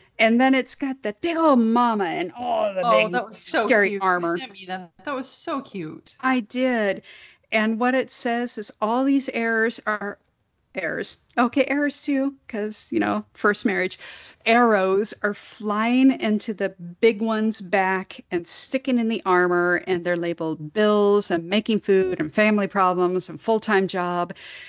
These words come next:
Speaker 1: And the big person is m-, labeled my mom. And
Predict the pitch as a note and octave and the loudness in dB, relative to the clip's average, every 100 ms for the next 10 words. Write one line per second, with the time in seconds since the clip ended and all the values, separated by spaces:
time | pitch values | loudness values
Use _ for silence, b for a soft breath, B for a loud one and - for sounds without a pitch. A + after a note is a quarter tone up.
0 | B B F#3+ F3+ F3 F3+ E3+ D3 A#3 A3+ | B B 0 0 0 0 0 2 0 0
1 | - G#3+ - G#3 F3+ F#3 E3+ _ _ _ | -4 -4 -2 -4 -4 -6 -10 _ _ _
2 | _ _ G3 F#3+ F3+ D#3 E3 E3 G3 G#3 | _ _ -8 -2 -2 -2 -4 -4 -4 -2
3 | G#3 F#3 F#3 F3+ F3+ F#3 b b b b | -2 -2 -2 -2 -4 -8 b b b b
4 | _ F#3+ F#3 F3 E3+ E3 | _ 0 2 2 -2 -10